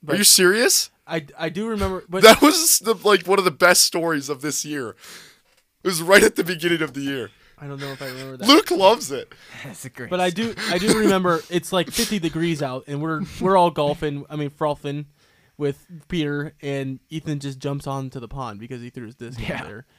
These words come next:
Speaker 2: and then we're all just walking on
Speaker 3: Well,
Speaker 2: the pond.
Speaker 3: yeah, at
Speaker 1: Yeah.
Speaker 3: that time, the pond was fine.
Speaker 2: Yeah, but it was still, like, fifty degrees.
Speaker 3: Yes, but that was the first
Speaker 2: 'Cause we
Speaker 3: day
Speaker 2: were
Speaker 3: it
Speaker 2: out
Speaker 3: was
Speaker 2: in
Speaker 3: fifty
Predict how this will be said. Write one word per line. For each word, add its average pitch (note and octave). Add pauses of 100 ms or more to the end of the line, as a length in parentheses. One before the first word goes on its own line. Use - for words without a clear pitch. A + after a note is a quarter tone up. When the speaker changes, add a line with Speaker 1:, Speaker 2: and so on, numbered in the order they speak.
(220)
Speaker 2:
and C3+
then C3
we're C3
all C3
just C3
walking C3+
on G#3
Speaker 3:
Well, F#3+
Speaker 2:
the -
pond. G3
Speaker 3:
yeah, D#3+
at D3+
Speaker 1:
Yeah. G3+
Speaker 3:
that -
time, C#3
the C3
pond D3
was A#2+
fine. C#3+ (360)
Speaker 2:
Yeah, C4+
but D#3+
it -
was E3
still, G#3
like, C3+
fifty D3
degrees. A2 (300)
Speaker 3:
Yes, F3
but C#3+
that D#3+
was F3+
the C#3
first F3
Speaker 2:
'Cause D#3
we C#3+
Speaker 3:
day G#3+
Speaker 2:
were G#3
Speaker 3:
it F3+
Speaker 2:
out F#3+
Speaker 3:
was D3+
Speaker 2:
in -
Speaker 3:
fifty E3